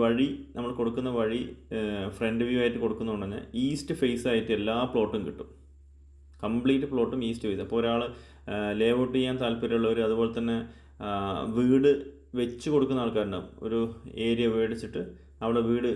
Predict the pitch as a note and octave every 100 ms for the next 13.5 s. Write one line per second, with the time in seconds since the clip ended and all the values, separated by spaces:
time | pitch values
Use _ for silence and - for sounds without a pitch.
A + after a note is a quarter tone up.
0 | - - - A2+ A#2 G#2+ A#2 A#2 A2 G#2+
1 | A2 G#2+ G2 G2+ G2 G2 A#2 C#3+ C#3+ D3+
2 | B2+ A#2+ - D#3 A#2+ G2 F2+ F2 - -
3 | - - - - - A#2 C3 A#2+ A#2+ A#2+
4 | - - - A2+ A2+ A2 G#2+ G#2 G2 G2+
5 | G2 G2 G#2 F3+ - - - - - G#2+
6 | B2 D3+ C#3+ B2+ B2+ C3+ B2 A#2+ - -
7 | - - - A#2+ C3 D3 A2 G2+ G2+ F#2
8 | C#2 - - - - - - - - -
9 | - - - - - - - - - -
10 | - - - - - - - - - -
11 | - - - - - - - B2+ B2 B2
12 | A#2+ A#2+ A#2 B2 - A2+ A2+ A#2+ A#2+ -
13 | - - - -